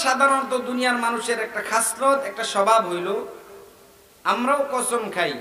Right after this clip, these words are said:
কসম কাটি। আল্লাহ পাক ও কোরআনে কসম কাটলেন, তাইলে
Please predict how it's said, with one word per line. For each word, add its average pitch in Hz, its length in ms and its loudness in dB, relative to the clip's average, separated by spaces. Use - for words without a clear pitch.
কসম 220 300 4
কাটি। 175 280 2
আল্লাহ 202 260 6
পাক 269 180 4
ও - 20 0
কোরআনে 226 280 0
কসম 190 260 -2
কাটলেন, 127 420 -4
তাইলে 190 180 2